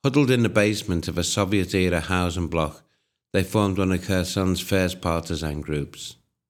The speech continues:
In need of weapons, they approached the city and military authorities with the request, but were promptly told to fuck off, as they were too young.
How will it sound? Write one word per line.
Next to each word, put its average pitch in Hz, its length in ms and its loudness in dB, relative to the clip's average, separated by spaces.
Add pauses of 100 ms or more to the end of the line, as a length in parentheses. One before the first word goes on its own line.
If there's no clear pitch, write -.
(520)
In 101 120 4
need 120 220 4
of 101 100 2
weapons, 101 540 0
they 90 140 0
approached 92 400 -2
the 92 80 -2
city 92 360 0
and 87 120 2
military 82 400 0
authorities 80 680 -2
with 78 140 -4
the 78 80 -4
request, 78 640 -4 (500)
but - 160 0
were 107 100 2
promptly 85 360 0
told 82 360 0
to 80 280 -2 (360)
fuck 107 220 -2
off, 71 380 -6 (340)
as 80 140 -6
they 85 100 0
were 78 140 0
too 82 220 -2
young. 71 440 -4